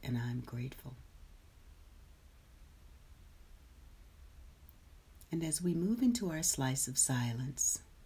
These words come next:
we trust and know and truly believe that all is well right now and always in our lives. And we allow the silence to wrap around us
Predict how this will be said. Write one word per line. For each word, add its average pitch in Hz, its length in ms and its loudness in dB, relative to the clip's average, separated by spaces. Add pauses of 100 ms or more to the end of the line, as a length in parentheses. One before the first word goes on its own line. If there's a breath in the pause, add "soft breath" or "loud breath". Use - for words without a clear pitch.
(140)
we 185 120 2
trust - 680 2 (1500)
and 151 200 4
know 143 300 0 (1160)
and 143 140 2
truly 190 340 2
believe 147 600 4 (1040)
that 170 220 -2
all 208 280 2
is 226 220 2
well 151 360 -2
right 147 300 0
now 160 280 0
and 156 120 -2
always 139 460 2
in 135 100 2
our 127 140 2
lives. - 640 -4 (1600)
And 165 140 -2
we 185 160 4
allow 175 340 0
the 160 140 -6
silence 131 640 0
to 135 140 0
wrap 131 280 2
around 131 440 0
us - 420 -6